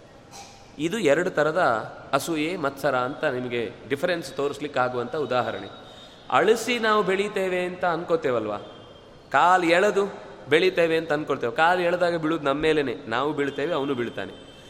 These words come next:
ನಾವು ಪಕ್ಕದಲ್ಲಿ ಇನ್ನೊಂದು ಏಣಿ ಇಟ್ಕೊಂಡು ಹತ್ತಿ ಅವನು ಹತ್ತುದಕ್ಕಿಂತ ಮುಂಚೆ ಹತ್ತುತ್ತೇವೆ ಅಂತ ಸ್ಪರ್ಧೆ ಮಾಡ್ತೇವಲ್ಲ, ಅದು ದೋಷ ಅಲ್ಲ. ಯಾಕೆಂದ್ರೆ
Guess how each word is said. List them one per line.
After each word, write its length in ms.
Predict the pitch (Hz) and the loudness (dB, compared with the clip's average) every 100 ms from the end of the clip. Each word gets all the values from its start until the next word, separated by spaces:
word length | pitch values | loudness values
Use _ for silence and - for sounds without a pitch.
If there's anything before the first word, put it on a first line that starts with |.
| - - 185 | -20 -6 0
ನಾವು 120 | 208 | 2
ಪಕ್ಕದಲ್ಲಿ 520 | 185 180 233 233 214 | 2 2 2 2 2
ಇನ್ನೊಂದು 320 | 208 247 240 | 0 0 2
ಏಣಿ 160 | 226 226 | 2 2
ಇಟ್ಕೊಂಡು 440 | 226 226 214 214 | 0 -2 -2 2
ಹತ್ತಿ 280 | 190 208 202 | 2 0 2
ಅವನು 220 | 180 214 | 2 4
ಹತ್ತುದಕ್ಕಿಂತ 540 | 208 208 214 208 202 190 | 2 2 0 0 -2 -2
ಮುಂಚೆ 320 | 185 220 214 | -4 -2 0
ಹತ್ತುತ್ತೇವೆ 400 | 202 202 190 190 | 0 0 -4 -4
ಅಂತ 140 | 185 | -4
ಸ್ಪರ್ಧೆ 380 | 190 190 190 202 | -2 0 2 2
ಮಾಡ್ತೇವಲ್ಲ, 440 | 185 147 123 117 | 2 0 -2 -4
ಅದು 160 | 156 185 | -4 -2
ದೋಷ 260 | 185 175 151 | -2 0 -2
ಅಲ್ಲ. 180 | 104 95 - - - - | -2 -6 -14 -20 -20 -4
ಯಾಕೆಂದ್ರೆ 440 | 185 190 175 139 | -2 0 0 -2